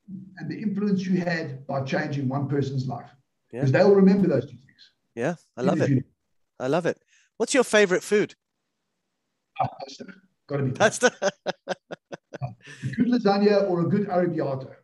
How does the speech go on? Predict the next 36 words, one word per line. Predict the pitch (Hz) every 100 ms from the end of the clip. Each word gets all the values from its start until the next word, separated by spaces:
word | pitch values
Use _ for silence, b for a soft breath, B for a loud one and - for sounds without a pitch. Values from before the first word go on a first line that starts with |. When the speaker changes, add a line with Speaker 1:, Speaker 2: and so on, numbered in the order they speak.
| 135
Speaker 1:
Yeah. | 120 95
Speaker 2:
Oh, | 143 160 156 151
I | 143
love | 143 143
arrabbiata. | 139 135 120 131 123 120 117 104 _ _ _ _ -
Um, | 151 170 180
apart | 196 247 269
Speaker 1:
Yeah. | -
Speaker 2:
from | 233 220
mine, | 226 165 165 208 _ _ _ -
just, | 196 -
yeah, | 160 180 180
and | 185
again, | 160 170 190 170
this | 185
is | 202 185
not | 202 170
a, | 165 160 156
uh, | 151 147 - b b -
a | 151
question | - 190 - 170
that | 165 151 -
I | 143
want | 156 175
you | 156
to | 147
say | 147 165
it's | 147 -
mine, | 190 151 147 - _ _
but | 180 165
what | 175 226
is | 196 202
your | 185 196
favorite | - 185 165 -
podcast? | 180 170 - 107 - - _ _ _ _ _ _ _ _ _ _ _ _ _
Speaker 1:
My | 147 185